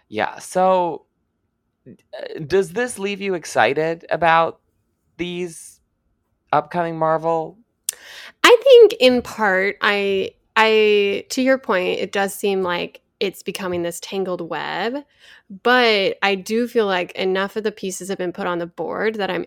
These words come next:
Speaker 2: interested to see how they start weaving together. Like, everything has to start, like,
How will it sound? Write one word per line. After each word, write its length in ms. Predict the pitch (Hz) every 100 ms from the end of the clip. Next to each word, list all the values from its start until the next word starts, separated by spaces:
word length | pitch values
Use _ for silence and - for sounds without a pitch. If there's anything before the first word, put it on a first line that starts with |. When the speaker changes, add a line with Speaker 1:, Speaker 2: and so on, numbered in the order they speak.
| -
Speaker 2:
interested 540 | 180 175 190 - 190
to 80 | 175
see 260 | - 175 175
how 160 | 180
they 120 | 170 165
start 640 | - - 170 170 165 - _ _ _ _
weaving 440 | 185 185 175 175 170
together. 600 | 175 147 151 190 240 262
Like, 220 | 202 - -
everything 600 | 175 - 185 185 202 190
has 380 | 185 170 170 -
to 100 | -
start, 380 | 170 - 170 -
like, 280 | - 160 -